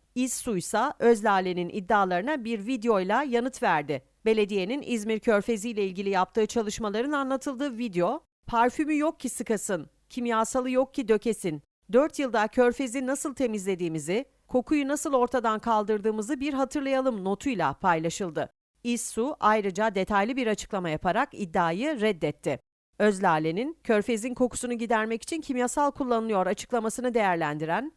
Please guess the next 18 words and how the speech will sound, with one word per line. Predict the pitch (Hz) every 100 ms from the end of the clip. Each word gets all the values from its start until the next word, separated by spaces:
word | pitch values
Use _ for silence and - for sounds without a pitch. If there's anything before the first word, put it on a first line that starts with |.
| -
ak | 240 -
Parti | 247 240 262
İzmir | 247 226 240
İl | 226 240 208
Başkanı | 180 - 185 160 151 226
Bilal | 226 220
Saygılı | 214 233 185 175 214 339 392 -
şunları | - 269 269 254
söyledi. | - 202 165 160 143 - _ _
"Kimyasal | 254 226 226 269 233
analizin | - 226 220 214 220 302
Çevre | - 233 214 233
Şehircilik | 240 226 202 226 220
İl | 240
Müdürlüğü | 226 214 214 220
tarafından | 240 220 240 285
yapılması | 330 269 277 269 262
lazım. | 226 156 147 143